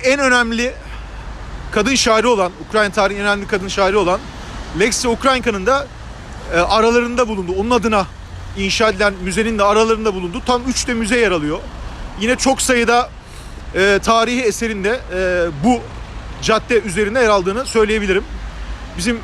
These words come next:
Türk Ukrayna İş Adamları Derneği'nin de ofisi bahsetmiştim. Yine bu cadde üzerinde. O da bin dokuz yüz yılına tarihlenen bir yapı. E, Çarlık dönemi yapısı.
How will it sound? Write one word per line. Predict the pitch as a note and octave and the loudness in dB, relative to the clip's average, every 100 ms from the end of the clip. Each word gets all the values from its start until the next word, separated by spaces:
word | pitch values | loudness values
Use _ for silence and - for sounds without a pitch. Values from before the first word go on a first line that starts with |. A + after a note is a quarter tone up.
| - | -2
Türk | A#3 A#3 | -2 0
Ukrayna | - B3 A#3 | 2 2 2
İş | G#3+ | 0
Adamları | A#3 A3+ A3 G3+ | 2 2 2 0
Derneği'nin | G#3 A3 G#3+ A3 G#3 | 2 2 0 -2 0
de | F#3+ - - | -2 -2 -4
ofisi | F3+ - G#3+ A3+ - - - - - F#3+ | -4 -4 -4 -4 -8 -12 -12 -12 -4 2
bahsetmiştim. | G#3 A#3+ A#3 G#3+ - A3 A#3 G3+ | 2 0 -6 -6 -4 -4 -6 -2
Yine | G#3 | 0
bu | G#3+ | 2
cadde | F#3+ A3+ A3+ | 2 0 0
üzerinde. | G#3+ F#3 E3+ E3+ A#3+ - - - - | 0 0 0 0 -4 -4 -14 -12 0
O | G#3+ | 2
da | A#3 | 2
bin | G3+ A#3 | 2 0
dokuz | A#3+ B3 A3+ | 0 0 0
yüz | |
yılına | G#3 G#3+ A3 E3 - - - | 0 2 2 0 -8 -16 -4
tarihlenen | G#3+ G3+ F3 G3 F#3 F3 | 2 2 2 -2 -2 0
bir | |
yapı. | G3 E3+ A#3 C#4 - - - - - - - | 0 2 2 0 -4 -14 -12 -12 -14 -12 -2
E, | F3 | 0
Çarlık | F3+ - A#3+ A#3+ - | 0 2 2 2 0
dönemi | G3+ E3+ C#3 - D3+ | -2 -4 -8 -10 -4
yapısı. | F#3 - - B3 | -4 -2 0 0